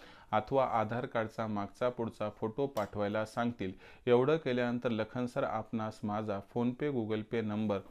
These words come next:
ब्याऐंशी पासष्ट झिरो अठ्ठ्याऐंशी चारशे साठ म्हणजे एट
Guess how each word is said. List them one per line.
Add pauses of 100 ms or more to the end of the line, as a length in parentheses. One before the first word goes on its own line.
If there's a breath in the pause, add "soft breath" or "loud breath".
(340 loud breath)
ब्याऐंशी
पासष्ट
झिरो
अठ्ठ्याऐंशी
चारशे
साठ (360 loud breath)
म्हणजे
एट